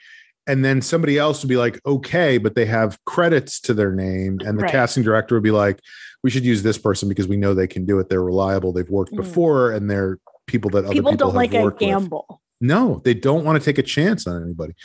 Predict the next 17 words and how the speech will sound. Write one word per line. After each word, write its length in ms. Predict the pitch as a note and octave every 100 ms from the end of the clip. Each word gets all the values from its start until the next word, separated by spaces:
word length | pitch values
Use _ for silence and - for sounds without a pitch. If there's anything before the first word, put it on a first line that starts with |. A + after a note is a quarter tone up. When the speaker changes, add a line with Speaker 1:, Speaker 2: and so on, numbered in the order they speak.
| - -
Speaker 1:
So 120 | A#3+
anyway, 160 | A3+ D#3+
these 200 | C#3+ C#3+
pe-, 200 | - E3+
these 220 | C#3+ B2
actors 540 | B2+ C3+ C3 A#2+ G#2+ A#2
are 540 | A#2 G#2 F#2+ F#2+ F#2 - - - _ _
extremely 840 | - - - - F#3+ G3 F#3 D3+ C3
busy. 520 | A#2 C#3+ G2 F2 F2
And 200 | F#2+ G2
so 300 | - A2+ G2+
it's 180 | G2+ G2
been 460 | - G2+ G2 G2 G2
tricky 460 | - D#3 D#3 A2 F#2+
to 200 | - G2
sort 280 | - G#2
of 260 | G2 F2 -